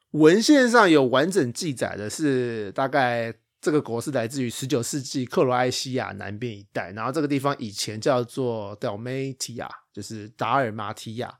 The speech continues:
那，呃，在早之前的记录就非常少了，而且争议很多。因为有资料说它这个狗狗，这个狗狗是来自于英国，然后也有资料显示大麦町是来自于欧洲啦，甚至北非、西亚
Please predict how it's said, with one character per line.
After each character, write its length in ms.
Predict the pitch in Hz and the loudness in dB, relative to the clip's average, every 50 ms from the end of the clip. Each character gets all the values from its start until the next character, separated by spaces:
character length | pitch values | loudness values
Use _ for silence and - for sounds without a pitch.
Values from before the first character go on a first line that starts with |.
| _ _ _ - 127 | _ _ _ -12 -8
那， 400 | 123 117 113 107 107 107 101 - _ - - _ | -6 -6 -4 -4 -6 -6 -8 -10 _ -20 -18 _
呃， 160 | - 120 117 120 | -6 -4 -4 2
在 140 | - 277 233 | 6 6 6
早 160 | 185 170 139 | 6 6 0
之 160 | 139 - 208 | 0 -2 -4
前 140 | 185 175 147 | -2 0 0
的 100 | 127 131 | -2 -2
记 140 | 131 156 160 | -2 0 0
录 100 | 151 143 | 2 4
就 140 | 143 151 139 | 4 2 2
非 100 | - 131 | 2 -2
常 200 | 120 113 107 104 | -4 -4 -8 -6
少 300 | - - - 98 - - | -6 -6 -6 -6 -6 -6
了， 80 | 76 | -6
而 40 | 117 | -4
且 100 | 123 139 | -4 -4
争 220 | 110 - - 127 | -4 -4 -4 -4
议 140 | 131 131 123 | -4 -4 -4
很 200 | - - 98 80 - _ | -6 -8 -14 -18 -18 _
多。 320 | - 107 107 71 57 - 90 110 | -14 -12 -12 -12 -14 -14 -10 -6
因 80 | 127 | -4
为 140 | 139 139 135 | -2 0 0
有 100 | 123 107 | -2 -4
资 180 | 104 - - 143 | -6 -4 0 4
料 180 | 151 143 139 | 4 4 4
说 240 | 123 - 143 135 131 | 4 2 0 0 0
它 340 | 113 123 123 127 127 123 127 127 | 0 0 0 2 2 2 0 0
这 80 | - 127 | -2 -4
个 100 | 120 110 | -4 -6
狗 160 | - 101 98 | -8 -10 -12
狗， 340 | - - 107 101 - - _ - | -10 -12 -12 -12 -12 -18 _ -4
这 80 | - 151 | -2 -2
个 100 | 135 127 | 0 0
狗 160 | - 113 107 | -2 -4 -4
狗 220 | 107 107 110 107 | -4 -4 -4 -4
是 140 | 107 - 143 | -4 -4 -4
来 160 | 123 107 107 | -4 -4 -6
自 160 | 117 143 131 | -6 -6 -6
于 80 | 123 120 | -4 -4
英 260 | 127 131 147 156 151 | -2 -2 -2 -2 -2
国， 420 | 123 135 123 113 104 104 107 104 - - - - _ - | 0 -2 -2 0 0 -4 -4 -6 -8 -12 -20 -20 _ -8
然 120 | 131 127 127 | -4 -2 0
后 120 | 131 139 143 | 2 4 4
也 140 | 143 147 147 | 4 6 4
有 100 | 139 123 | 4 2
资 160 | 117 - 139 | 0 0 2
料 120 | 139 135 | 2 2
显 180 | 131 131 110 98 | 2 -2 -6 -6
示 160 | - 135 131 | -6 -8 -2
大 160 | 120 139 127 | 0 0 0
麦 140 | 127 123 123 | 0 -2 -2
町 120 | 120 131 | -2 -4
是 140 | 123 - 147 | -4 -4 -4
来 160 | 123 117 107 | -4 -4 -6
自 160 | 110 - - 123 | -6 -8 -6 -6
于 140 | 117 113 | -6 -6
欧 260 | 117 - 120 127 127 123 | -4 -4 -2 -2 -2 -2
洲 240 | - - 123 123 | -2 -2 0 2
啦， 380 | 127 123 117 113 107 107 104 101 | 2 2 2 0 0 -2 -4 -6
甚 120 | - 135 127 | -6 -8 -8
至 100 | 117 123 | -8 -8
北 240 | 117 - 117 101 92 | -8 -6 -6 -8 -8
非、 260 | - - - 123 127 | -10 -6 -4 -2 -2
西 300 | 123 - - - 139 123 | -2 -2 -4 -4 -4 -4
亚 180 | 127 135 101 | -4 -4 -4